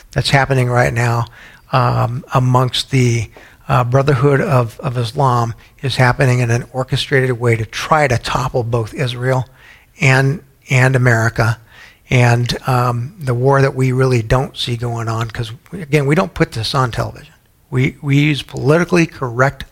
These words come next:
language now. So that, you know, when nine eleven happened, you can, you go back and you just listen and count the, the number of times that Islam is identified. Since nine eleven, nope, nope. The, uh,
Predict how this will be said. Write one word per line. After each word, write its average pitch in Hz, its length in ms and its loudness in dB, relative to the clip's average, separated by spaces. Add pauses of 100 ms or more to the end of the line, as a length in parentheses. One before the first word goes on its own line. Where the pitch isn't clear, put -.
(140)
language 120 460 -4
now. 123 220 -8 (680)
So - 200 -6
that, - 220 0 (240)
you 139 120 -2
know, 135 60 0
when 151 160 4
nine 170 220 4
eleven 170 260 4
happened, 185 380 2 (560)
you 139 220 4
can, 226 140 -6
you 151 120 2
go 175 160 2
back 170 260 2
and 147 100 2
you 143 100 2
just 123 180 0
listen 175 520 2
and 135 240 0
count - 360 -2
the, 120 180 -4 (200)
the 135 80 -6
number 143 380 2
of 123 120 -4
times 123 500 -2 (440)
that 131 120 4
Islam 131 440 2
is 120 120 -4
identified. 120 720 0 (600)
Since - 400 0
nine 185 220 4
eleven, 185 420 2 (1040)
nope, 147 340 0
nope. 185 280 0
The, 139 320 4
uh, 120 320 2